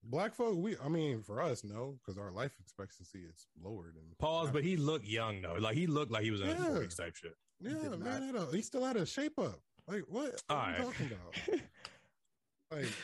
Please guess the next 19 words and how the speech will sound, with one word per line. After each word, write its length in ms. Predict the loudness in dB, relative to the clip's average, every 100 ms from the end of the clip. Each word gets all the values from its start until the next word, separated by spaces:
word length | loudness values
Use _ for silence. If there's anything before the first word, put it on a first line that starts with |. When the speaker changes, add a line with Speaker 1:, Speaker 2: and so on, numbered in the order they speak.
| -12 _ _ -4
Speaker 1:
shout 220 | 0 2
out 120 | 4
to 60 | 4
him, 180 | 4 4
though. 240 | 2 2
Um, 680 | 2 2 2 2 0 -4 -6 -12 _ _ _ _ _ _ _ _ -2
do 80 |
we 80 | 0
wanna 180 | 0 0
get 140 | 0
on 180 | 0 -2
to 120 | -4 -4
what 180 | -2
we 80 | -2
were 120 | -2
scared 280 | -4 -4 -4
of 80 | -4
talking 280 | -4 -4 -4
about? 280 | -4 -4